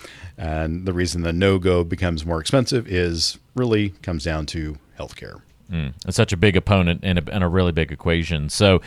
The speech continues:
Speaker 2: eh, since you bring up healthcare as well there, besides the expenses we've covered so far on the episode, Scott,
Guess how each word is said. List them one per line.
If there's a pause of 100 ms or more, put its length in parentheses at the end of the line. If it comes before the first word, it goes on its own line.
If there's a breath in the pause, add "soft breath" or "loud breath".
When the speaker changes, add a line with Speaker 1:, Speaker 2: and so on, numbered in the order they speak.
(280 loud breath)
Speaker 2:
eh,
since
you
bring
up
healthcare
as
well
there,
besides
the
expenses
we've
covered
so
far
on
the
episode,
Scott,